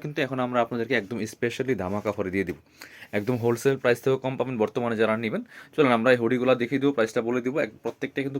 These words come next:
প্রিমিয়াম কোয়ালিটির পাবেন। হ্যালো কিটি দিয়ে শুরু করতেছি প্রথমেই, খুব সুন্দর একটা কালেকশন এটা। এই যে হ্যালো কিটিটা কিন্তু অনেক বেশি ডিমান্ডিং, আর কালারটা অনেক বেশি সুন্দর, একটা মিষ্টি পিঙ্ক কালার বা হট পিঙ্ক কালার বলতে পারেন, খুবই সুন্দর। আর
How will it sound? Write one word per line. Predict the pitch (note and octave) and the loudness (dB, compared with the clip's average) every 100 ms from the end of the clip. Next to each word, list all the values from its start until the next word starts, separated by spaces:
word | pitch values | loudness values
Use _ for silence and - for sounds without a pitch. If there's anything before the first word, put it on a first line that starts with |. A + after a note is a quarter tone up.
| - | -4
প্রিমিয়াম | B2+ C3 C3 B2 | -4 -2 -2 0
কোয়ালিটির | B2+ G#2+ G#2+ F#2+ | 0 2 2 0
পাবেন। | E2 D#2 _ - - - | -2 -14 _ -18 -18 0
হ্যালো | B2+ C3+ D3 | 6 6 4
কিটি | D3 C#3+ | -2 0
দিয়ে | D3+ | 0
শুরু | D#3 C#3+ | 0 -2
করতেছি | C#3+ C#3+ | -2 -4
প্রথমেই, | C3 D3 F3+ | -2 -2 -4
খুব | D3 - | -6 -8
সুন্দর | D3+ D3+ D#3 C3+ | -8 -4 -2 0
একটা | - B2+ | 0 4
কালেকশন | A#2 A2+ B2+ A#2 | 2 2 -2 0
এটা। | D4+ - _ _ - _ - - - - | -2 -4 _ _ -20 _ -20 -14 -12 -8
এই | F#2+ | -10
যে | - - - - - - - - | -10 -20 -20 -20 -20 -20 -16 2
হ্যালো | B2+ D3+ | 4 4
কিটিটা | E3+ E3 | 4 4
কিন্তু | E3+ C#3+ | 6 6
অনেক | C3 B2 | 6 2
বেশি | B2+ A#2 | -2 2
ডিমান্ডিং, | A#2 G#2 G2 | 4 4 6
আর | G#2+ A2 | 4 6
কালারটা | A#2+ C3 D#3 B2+ | 6 6 6 4
অনেক | A#2+ | 4
বেশি | C3+ A#2+ - | 0 0 -4
সুন্দর, | C#3+ C#3+ D3 A#2+ | -2 4 4 4
একটা | A#2+ A2 | 0 0
মিষ্টি | A#2+ C3 - C#3 | 0 0 -2 0
পিঙ্ক | A#2 G#2 | -2 2
কালার | G2 F#2 | 2 4
বা | F#2+ | 4
হট | A#2 - | 2 0
পিঙ্ক | B2+ A#2+ | -4 0
কালার | A#2 A2+ | 2 2
বলতে | A#2 A2+ | 0 -2
পারেন, | C3 C3+ | -2 -2
খুবই | A#2 - | -4 -4
সুন্দর। | C3 B2+ C3+ E3 - - - F2+ | -6 -2 -2 -2 -14 -18 0 4
আর | F#2+ | 6